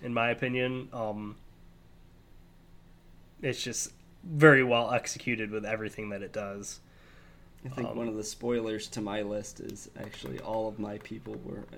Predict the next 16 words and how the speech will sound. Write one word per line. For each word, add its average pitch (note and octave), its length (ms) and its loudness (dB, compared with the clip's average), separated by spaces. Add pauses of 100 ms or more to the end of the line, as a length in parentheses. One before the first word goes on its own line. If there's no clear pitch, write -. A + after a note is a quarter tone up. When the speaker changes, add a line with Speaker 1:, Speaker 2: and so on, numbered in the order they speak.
(120)
Speaker 2:
nominated F#2+ 640 -8
for - 420 -12
Academy C#3+ 480 0
Speaker 1:
Hmm. F#2+ 140 -10
Speaker 2:
Awards F2 300 -12
for A2 180 -6
supporting C3 720 8
<laughs> - 0 -
characters, - 1000 2 (400)
except F#3 380 6
for D3+ 100 4
one. - 220 -4 (240)
Except - 320 -6
for B2+ 80 -2
Speaker 1:
Okay. A2+ 260 -4 (1300)
Yeah. A#2 300 2